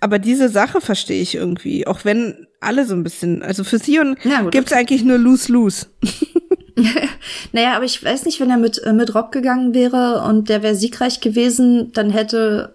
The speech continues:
Speaker 2: Robb ihm bestimmt einfach auch seinen eigenen,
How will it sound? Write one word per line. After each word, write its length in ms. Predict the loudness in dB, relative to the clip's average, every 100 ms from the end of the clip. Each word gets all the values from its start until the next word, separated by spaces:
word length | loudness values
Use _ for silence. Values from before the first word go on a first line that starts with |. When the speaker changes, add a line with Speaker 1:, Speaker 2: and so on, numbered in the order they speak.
| -4
Speaker 2:
Robb 260 | -4 -2
ihm 160 | 0 2
bestimmt 640 | 2 0 0 2 2 -2 -2
einfach 360 | 0 2 0 0
auch 200 | -2 -2
seinen 380 | 0 0 2 0
eigenen, 920 | 2 2 4 4 4 2 -2 -4